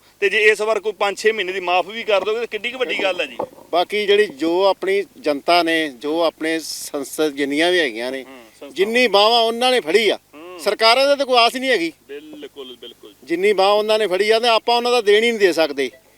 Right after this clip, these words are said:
Speaker 1: ਬਿਲਕੁਲ।
Speaker 2: ਕਿਉਂਕਿ ਅਜੇ ਤੱਕ ਟਰਾਲੀਆਂ ਸੇਵਾ ਦੀਆਂ ਆਈ ਜਾ ਰਹੀਆਂ।
Speaker 1: ਹੂੰ।
Speaker 2: ਕੋਈ ਸਰਕਾਰ ਦੀ ਇੱਕ ਵਿਖਾ ਦਿਓ ਟਰਾਲੀ ਆਈ।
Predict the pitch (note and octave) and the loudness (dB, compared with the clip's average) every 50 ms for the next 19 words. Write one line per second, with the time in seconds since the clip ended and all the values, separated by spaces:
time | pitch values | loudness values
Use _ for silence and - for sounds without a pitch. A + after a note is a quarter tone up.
0 | _ _ - D3 D#3 G#3+ A#3 A3+ A#3+ C4 B3 - A#3 A#3+ B3 C4+ C#4+ C#4 - C4 | _ _ -12 -4 0 0 2 2 2 0 2 4 2 4 6 6 4 4 4 0
1 | C4+ - C4+ A#3 B3 B3 A3+ A3 A3 A3+ A#3 A3+ F#3 G3+ G#3 G3+ G#3 G#3 G3+ G#3 | -2 -2 -2 -6 -2 0 0 0 0 0 -2 0 2 2 2 4 2 2 2 2
2 | G3+ G3 F#3 F3+ E3 F#3 F3 E3 D#3 D#3+ E3 D#3 C#3 - _ _ - - - - | 2 2 2 2 2 2 2 2 2 0 -2 -4 -4 -8 _ _ -20 -20 -8 -2
3 | - A#3+ C4 - B3+ A#3 - A#3 A3 A3 A3 G#3 A#3+ B3 A#3 A#3 - B3+ B3+ G#3 | 0 0 2 2 2 2 4 4 4 4 2 2 0 0 0 0 -2 -4 -2 0
4 | G#3+ G#3+ G#3+ A3+ A3+ - G#3+ G3 F#3+ F#3 F3+ E3+ D3+ C#3+ | 0 2 2 0 0 0 0 -2 0 0 0 0 -2 -2